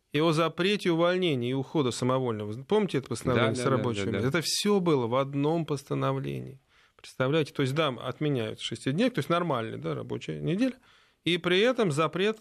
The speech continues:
Speaker 1: на самовольный
Speaker 2: Ну, так,
Speaker 1: уход.
Speaker 2: чтобы тоже было понятно всем слушателям, запрет на са-, это вот как сейчас ты можешь поставить в известность руководство своего учреждения, предприятия, что ты увольняешься, и там через две недели по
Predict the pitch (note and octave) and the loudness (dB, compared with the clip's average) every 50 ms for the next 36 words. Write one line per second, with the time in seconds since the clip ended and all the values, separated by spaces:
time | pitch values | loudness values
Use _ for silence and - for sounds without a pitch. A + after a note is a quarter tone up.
0 | _ - A2+ - D3 C#3+ B2 B2+ C3+ C#3+ C#3+ C3+ B2+ - - C#3+ C3+ B2 B2 C3 | _ -12 -12 -10 -10 -8 -2 0 2 2 2 0 0 -2 0 0 2 2 2 2
1 | B2+ - A#2 - D#3 D3 - - - - C#3+ C3 C#3 - C3+ B2+ G#2+ A2+ A2 G#2+ | 2 2 2 2 -2 -2 -2 -4 -4 -2 -2 -2 0 0 0 2 2 2 2 4
2 | G#2+ G#2+ G2+ G2 G2 G2 G2 F#2+ E2+ - G2+ F#2+ G2 F#2+ F#2 E2+ - - F2+ F2 | 4 6 6 6 6 6 6 4 4 2 0 0 2 2 0 -2 -2 0 0 2
3 | E2+ E2+ E2+ E2 D#2 E2 D#2 D2 - - F2 F2 - - G#2+ G#2+ G#2+ - - - | 2 2 2 0 0 -2 -4 -6 -6 -6 -6 -6 -4 -2 -2 -2 -2 -4 -6 -4
4 | E2+ F2 E2+ D#2+ D#2+ D#2 F#2 F#2 - F#2+ F#2+ F2 - F#2 F2 - - G2+ C#2+ F#2 | -2 0 0 0 0 -2 -2 -4 -2 -4 -4 -2 -2 -4 -4 -2 -2 0 0 0
5 | F#2 G#2+ G#2 G#2+ G#2+ - - A#2 G#2+ - - - A2 - - C#3+ C3+ C3+ - - | 0 2 0 0 0 0 -4 -4 -4 -4 -8 -10 -8 -4 -2 -2 -2 -2 -4 -2
6 | - G3+ - G2 G2 F#2 - - - - F#2+ F2+ - - G2+ F#2 E2+ - F2+ F2+ | -2 0 2 2 2 0 0 -4 -4 -4 -4 -4 -2 -2 0 0 0 -2 -4 -4
7 | F#2 F2 F#2 F2+ F2+ E2 - - F2 E2 - - E2+ E2+ D#2+ - F2+ F2+ F2 E2+ | -4 -4 -2 -4 -4 -4 -4 -6 -10 -10 -6 -6 -6 -6 -2 0 0 0 0 -2
8 | - - - - D2+ - - F#2 E2+ E2 D#2+ D#2+ D#2 D2+ D2 - - - F2 E2+ | -4 -8 -12 -14 -14 -12 -8 -4 -4 -4 -2 -4 -6 -10 -12 -10 -8 -6 -6 -4
9 | F2 F2+ G2 B2 D#3 D3+ B2 G2+ - - D2 - _ - F#2 G#2+ C3 C#3+ - G2+ | -6 -6 -4 -4 -4 -2 -4 -4 -6 -12 -18 -12 _ -4 -2 -2 -2 -4 -4 -6
10 | F2 - - - E2+ - - F2 E2+ E2+ F2+ G2 G2+ A#2 C#3+ E3+ F#3+ F#3+ E3 - | -8 -8 -10 -12 -10 -6 -4 -4 -4 -2 -2 -2 -2 -2 -2 -4 -6 -8 -10 -14
11 | - - - G2 G2 G2 F#2+ - - F#2 F2+ F2+ - - - E2+ E2+ D#2+ D#2 E2 | -18 -10 -8 -8 -8 -8 -8 -6 -6 -4 -4 -6 -8 -8 -8 -8 -8 -8 -8 -6
12 | F2+ F#2+ F#2 F2 F2 E2+ F2 G2 A2 A2+ F#2+ D#2 C#2 _ - D#2+ D#2+ D#2 | -4 -4 -2 -2 -4 -6 -8 -10 -10 -10 -10 -12 -14 _ -8 -8 -8 -8